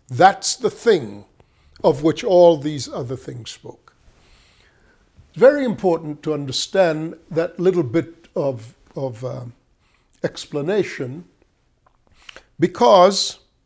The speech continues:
this woman in Revelation has a long biblical history. So let's, let's go to the, the opening and the beginning reading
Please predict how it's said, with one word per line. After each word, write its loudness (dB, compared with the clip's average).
this -8
woman -2
in -6
Revelation -4
has 0
a -6
long 0
biblical -6
history. -14
So 0
let's, 0
let's 2
go 4
to -4
the, -6
the 0
opening 0
and -2
the -6
beginning -2
reading -6